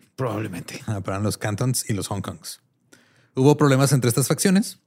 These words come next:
Speaker 2: Ocasionalmente uno u otro provocaban ahí un desmadre, eh, eh, o golpeaban o herían a uno de la facción contraria y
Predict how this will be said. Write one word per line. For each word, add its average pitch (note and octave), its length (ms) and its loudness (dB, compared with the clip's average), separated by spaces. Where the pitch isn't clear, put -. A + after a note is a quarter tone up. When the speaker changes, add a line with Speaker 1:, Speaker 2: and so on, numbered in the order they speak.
Speaker 2:
Ocasionalmente A2+ 680 0
uno B2 240 2
u A2+ 60 2
otro A2+ 240 -2
provocaban G#2 560 -2
ahí F#2+ 160 -2
un G#2 100 -2
desmadre, A#2+ 540 0
eh, F2 380 -4
eh, F2 260 -2
o F2+ 240 -2
golpeaban F#2 520 -4
o G2 60 -2
herían F#2+ 260 -2
a F#2+ 80 -2
uno G2 200 -2
de G2+ 60 0
la F#2+ 80 -2
facción G2 300 -4
contraria A#2 600 0
y E2+ 340 -8